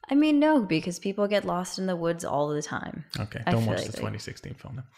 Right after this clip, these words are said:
Speaker 2: All right.
Speaker 1: Oh.
Speaker 2: <laughs>
Speaker 1: Oh, no. No. <laughs>
Speaker 2: Not to spoil things, but yeah, we're gonna get, that's gonna go deep in the lore. You're gonna see, you wanna see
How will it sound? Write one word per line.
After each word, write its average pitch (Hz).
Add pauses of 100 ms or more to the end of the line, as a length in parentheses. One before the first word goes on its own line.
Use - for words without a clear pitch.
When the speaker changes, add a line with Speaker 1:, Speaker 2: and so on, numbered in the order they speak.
(340)
Speaker 2:
All 160
right. 147
Speaker 1:
Oh. 165 (160)
Speaker 2:
<laughs> - (480)
Speaker 1:
Oh, 240
no. 160 (640)
No. 233
<laughs> 269
Speaker 2:
Not 143
to 127
spoil 113
things, 104
but 98
yeah, 95
we're 110
gonna 123
get, 110
that's 120
gonna 123
go 107
deep 101
in 104
the 104
lore. 101
You're 98
gonna 110
see, 113
you 107
wanna 120
see 143